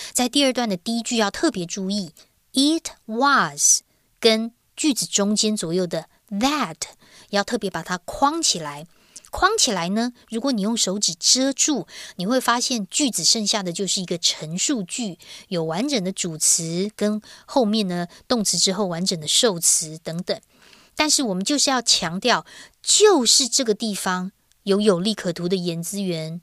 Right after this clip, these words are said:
所以that才让大家，吸引大家到那里去。所以我们把原本完整的句子当中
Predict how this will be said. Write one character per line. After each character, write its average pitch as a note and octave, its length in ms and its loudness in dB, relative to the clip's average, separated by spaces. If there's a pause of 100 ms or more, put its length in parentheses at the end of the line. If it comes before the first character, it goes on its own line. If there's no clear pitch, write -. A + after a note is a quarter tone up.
(140)
所 G#3+ 480 4
以 A#3+ 500 -2 (140)
that A3+ 480 0 (420)
才 F3 540 0 (260)
让 A3 220 -2
大 G3 180 -2
家， F3+ 320 -6
吸 - 240 4
引 A#3 220 -4
大 E3+ 120 -6
家 F3 160 -4
到 F3 160 -8
那 F3+ 160 -2
里 D3+ 160 -12
去。 - 320 -10 (380)
所 A3+ 140 2
以 - 20 4
我 A3 120 0
们 F3 120 -2
把 E3 240 -2
原 F#3 320 0
本 G3 240 0 (100)
完 F#3 300 -2
整 A#3 160 2
的 E3+ 80 -6
句 A3 160 -8
子 - 100 -8
当 F3+ 220 -2
中 F3+ 300 -2